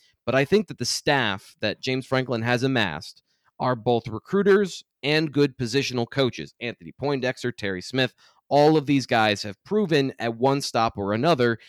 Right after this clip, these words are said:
they can find and develop talent. There were a couple bad years. James Franklin acknowledged that they didn't have enough depth to create competition, to create success over the last couple of years. And he said on Monday, "I think we're,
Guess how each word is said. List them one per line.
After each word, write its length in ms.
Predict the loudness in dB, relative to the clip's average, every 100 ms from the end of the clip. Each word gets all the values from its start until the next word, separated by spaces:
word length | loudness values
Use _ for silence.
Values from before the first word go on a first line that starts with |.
| _ -2
they 100 | -2
can 200 | -2 -6
find 400 | -2 0 0 -2
and 140 | -2
develop 360 | -2 0 0 -2 _
talent. 480 | -6 -6 -6 -12 _ _
There 180 | 0 4
were 80 | 4
a 40 |
couple 260 | 2 0 2
bad 300 | 2 2 2
years. 540 | 2 2 0 -6 -18 -20 _ _ _ _ _ _ -4
James 260 | -4 -2
Franklin 380 | 0 0 0 -2
acknowledged 440 | 0 2 2 2
that 60 | -2
they 100 | 0
didn't 180 | 2 2
have 140 | 0
enough 240 | 0 -4 0
depth 320 | 0 -2 -10 -18 -16
to 100 | -12
create 320 | 0 2 2
competition, 640 | 2 -2 0 -2 -2 -4 -6
to 120 | -10
create 500 | -6 0 2 2 -2
success 680 | -10 -2 2 4 2 -4 -16 _ _ _ -4
over 160 | 0 4
the 60 |
last 160 | 2 2
couple 200 | -4 -6
of 100 | 0
years. 400 | 2 2 0 -8 -4
And 220 | -2 -2 -6 _ _
he 260 | -10 -6 -2
said 180 | 2 2
on 140 | 4
Monday, 460 | 2 2 2 0 -4 _ _ _
"I 80 | -8
think 240 | -4 -2
we're, 120 | -2